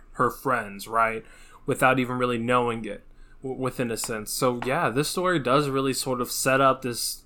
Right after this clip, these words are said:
almost supernatural-esque, um, a-, the supernatural-esque atmosphere. How even though it is the dead, even though it's the dead of night during summer, there is no, no sound, there is no frogs, there is nothing. People are calling out from, from here to there, and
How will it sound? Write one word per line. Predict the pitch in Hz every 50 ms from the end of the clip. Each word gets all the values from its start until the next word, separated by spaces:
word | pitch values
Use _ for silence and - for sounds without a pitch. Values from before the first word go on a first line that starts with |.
| -
almost | 123 123 127 127 131 127 123 - - - -
supernatural-esque, | - 170 160 - 160 147 143 139 131 135 135 - - - 127 120 - - 123 127 - - - - - - - - - - - - - - -
um, | - 113 113 110 110 107 107 107 104 - - -
a-, | 127 135 139 - 135
the | 131 131 131
supernatural-esque | - - 208 196 196 175 170 160 156 - 160 127 127 131 123 -
atmosphere. | - 123 131 139 139 135 139 123 120 120 120 113 107 - - - - 117 104 98 - - 90 92 -
How | - - 131 123 117 113 113 110 - - - - - - -
even | 190 180 165 156 156 151
though | 143 147 135 135 135 -
it | 131 135
is | 139 135 127 - -
the | - 131 123 120
dead, | 110 - 131 131 131 127 127 131 - - - - - - -
even | 170 170 165 160
though | 151
it's | 127 135 135 -
the | 143
dead | 127 120 - 139 139 135
of | 123 131
night | 131 123 120 117 117
during | 127 120 120 113
summer, | 110 - - - 135 131 127 120 110 107
there | 117 120 120 120
is | 123 123 -
no, | 120 120 120 120 117 117
no | 113 120 120 113 110
sound, | - - - 123 117 107 101 104 104
there | 113 110 110 110
is | 107 - - - - - - - - - -
no | 135 135 127
frogs, | 123 - - 135 123 123 120 113 104 -
there | - 127 117 117
is | 113 -
nothing. | - 127 120 117 - 117 113 -
People | - 156 156 135 131 120
are | 113
calling | - - - 156 151 151 151 143 143
out | 143 139 131 113 - -
from, | - 131 123 120 117 113 107
from | - - 135 113
here | - 139 139 139 139 131
to | - - 131 117 110
there, | 113 123 123 120 117 113 110
and | 113 113 107 110